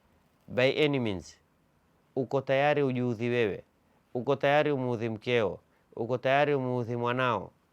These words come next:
lakini usimuudhi mzazi wako. Na ogopa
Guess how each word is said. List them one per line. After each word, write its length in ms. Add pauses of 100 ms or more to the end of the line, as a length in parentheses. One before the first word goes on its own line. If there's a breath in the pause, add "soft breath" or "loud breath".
(140)
lakini 300
usimuudhi 540
mzazi 320
wako. 300 (4000)
Na 240
ogopa 600